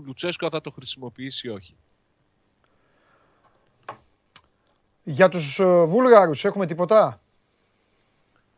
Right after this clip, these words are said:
Speaker 1: Κοίταξε, και αυτοί έχουν προβλήματα τραυματισμών.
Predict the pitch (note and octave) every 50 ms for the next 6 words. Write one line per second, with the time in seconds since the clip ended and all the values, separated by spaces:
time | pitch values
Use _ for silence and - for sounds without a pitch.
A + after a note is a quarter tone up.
0 | _ _ _ _ _ - - B3+ - C4 - - F#3 - E3 D#3 - - B3+ C4+
1 | C4 - - F#3+ G3 F#3 E3 D3+ F3 D#3 D3+ C#3 - C3+ A#2+ B2+ B2 A#2+ B2 A#2
2 | A#2 - - - G#2+ B2+ C3 C#3+ F3 F#3